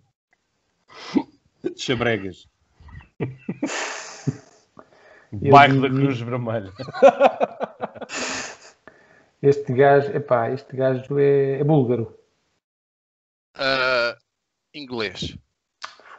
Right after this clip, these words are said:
Speaker 2: Isso não tá.
Speaker 4: E este, e este senhor?
Speaker 2: É de Moscavide.
Speaker 1: É grego.
Speaker 4: Este senhor é espanhol da Espanha. Espanhol da Espanha. Então, vamos passar à mais famosa.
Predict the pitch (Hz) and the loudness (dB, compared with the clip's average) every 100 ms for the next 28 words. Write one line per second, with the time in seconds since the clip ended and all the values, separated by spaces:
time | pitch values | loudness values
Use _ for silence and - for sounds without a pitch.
0 | - _ _ - - 127 117 139 190 175 | -20 _ _ -20 -18 -10 -6 0 2 2
1 | - - - 170 160 - - - - 110 | -2 -14 -14 -4 -4 -4 -14 -20 -14 -12
2 | 92 113 _ _ - - - - - - | -12 -14 _ _ -20 -20 -18 -20 -20 -20
3 | _ _ _ - 127 135 147 - 151 139 | _ _ _ -6 -2 0 0 0 0 0
4 | - - _ _ - 139 131 131 104 - | -2 -14 _ _ -10 -8 -6 -8 -10 -14
5 | _ _ _ _ _ _ - - _ _ | _ _ _ _ _ _ -20 -20 _ _
6 | _ _ - 143 131 - - 135 135 131 | _ _ -12 -12 -12 -20 -20 -18 -14 -14
7 | - - - 135 139 139 - - 139 - | -14 -20 -18 -6 -4 -4 -6 -8 -6 -6
8 | - 160 127 101 98 95 78 _ 113 110 | -8 -10 -6 -4 -2 -4 -10 _ -16 -14
9 | - 90 80 78 _ _ _ - - 123 | -8 -8 -8 -16 _ _ _ -20 -16 -10
10 | 131 110 - 50 _ _ _ _ _ _ | -8 -10 -16 -20 _ _ _ _ _ _
11 | _ _ - 160 127 160 156 160 - _ | _ _ -2 0 0 0 -2 -2 -8 _
12 | _ _ _ _ 554 508 _ _ _ - | _ _ _ _ _ -20 _ _ _ -20
13 | - - 143 - 175 - 165 151 147 139 | -20 -14 -12 -4 -4 2 2 4 0 -4
14 | - 135 120 117 170 | -6 -10 -8 -8 -12